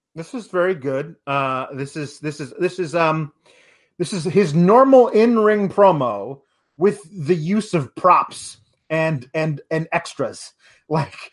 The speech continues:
I like that he's able to, like, 'cause, you know, he's down there in the, in the ring every week talking about how, you know, beef production in this country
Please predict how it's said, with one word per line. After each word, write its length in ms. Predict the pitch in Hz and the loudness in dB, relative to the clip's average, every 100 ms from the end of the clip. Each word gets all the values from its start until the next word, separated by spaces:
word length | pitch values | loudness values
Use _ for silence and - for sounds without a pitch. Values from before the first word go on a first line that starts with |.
| _ 160 | _ 2
I 120 | 180 | 6
like 220 | 208 208 | 6 4
that 80 | 196 | 2
he's 140 | 190 | 4
able 200 | 208 196 | 4 4
to, 80 | 190 | 2
like, 280 | 170 180 175 320 | 2 0 0 0
'cause, 240 | 285 285 - _ _ | 0 0 -4 _ _
you 60 | 330 | 4
know, 160 | 302 | 4
he's 160 | 262 226 | 4 2
down 280 | 226 285 285 | 2 2 0
there 320 | 262 254 247 | 0 0 -2
in 220 | 240 220 | -2 -2
the, 160 | 208 185 | -2 -2
in 120 | 208 | -2
the 100 | 208 | 0
ring 300 | 202 254 208 | 2 2 0
every 160 | 180 175 | 0 0
week 260 | 214 190 | -2 -4
talking 300 | - 180 190 | 2 2 2
about 260 | 180 185 160 | -2 -2 0
how, 280 | 180 196 185 | 2 2 0
you 120 | 180 | -2
know, 340 | 165 160 165 - _ _ 120 | 0 0 -2 -8 _ _ -10
beef 320 | 196 233 233 - | -2 -2 -2 -2
production 640 | 196 160 165 - 180 170 | 0 0 -2 -2 -4 -4
in 160 | 175 170 | -6 -6
this 180 | 170 - | -6 -2
country 600 | 190 180 180 165 151 | -2 -2 -4 -4 -6